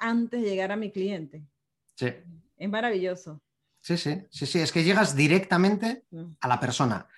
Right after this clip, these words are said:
Speaker 2: que lo más difícil es saltarte todos los filtros que hay por el medio, que están bien entrenados para que no te los saltes y que les cae una bronca si te dejan pasar ese filtro.
Speaker 1: Sí, totalmente. Llégueme a hablar con un director de una empresa.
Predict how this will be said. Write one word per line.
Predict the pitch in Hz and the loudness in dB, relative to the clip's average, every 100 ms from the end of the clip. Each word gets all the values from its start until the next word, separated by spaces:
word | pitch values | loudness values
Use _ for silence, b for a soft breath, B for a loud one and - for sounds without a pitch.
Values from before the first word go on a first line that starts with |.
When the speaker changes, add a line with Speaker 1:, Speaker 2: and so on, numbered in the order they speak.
| B B | B B
Speaker 2:
que | - 120 | -2 0
lo | 120 | 4
más | 139 135 | 4 4
difícil | 160 175 202 | 2 2 2
es | 196 | 2
saltarte | 156 123 127 127 | 2 2 2 0
todos | - 139 | 2 4
los | 127 123 | 4 2
filtros | 160 135 127 - | -2 -4 -6 -4
que | |
hay | 131 | -4
por | 120 | -4
el | 113 | -2
medio, | 139 151 131 - | 0 0 -2 -6
que | - | -6
están | 131 - 160 165 | -6 0 2 4
bien | 147 139 | 4 4
entrenados | 135 127 123 135 156 131 117 - b b b - | 2 0 0 2 4 2 -4 -10 b b b -2
para | 135 131 | 0 2
que | 135 | 0
no | |
te | 147 | 0
los | 127 123 | 0 0
saltes | 151 143 131 - | -2 -2 -8 -8
y | 160 | -6
que | 160 | -4
les | 131 131 | -4 -4
cae | - 165 | 0 2
una | 156 131 | 4 2
bronca | 127 160 165 139 123 120 - | 2 2 2 0 -4 -6 -14
si | - - | -8 -6
te | 131 | -2
dejan | 135 - 147 | -2 0 2
pasar | 127 156 127 | 2 2 2
ese | 120 | 0
filtro. | 127 156 135 90 - _ _ - | 0 -2 -2 -10 -18 _ _ -16
Speaker 1:
Sí, | - 220 214 190 | -2 0 0 -2
totalmente. | 196 196 214 247 240 214 | -4 -2 -2 -2 -6 -4
Llégueme | 202 285 370 | 0 2 2
a | |
hablar | 247 254 | 0 -2
con | 302 | -2
un | 370 | -2
director | 381 285 - 262 | 0 -2 -2 -4
de | 285 | -4
una | 294 | -4
empresa. | 285 247 190 147 | -2 -4 -6 -10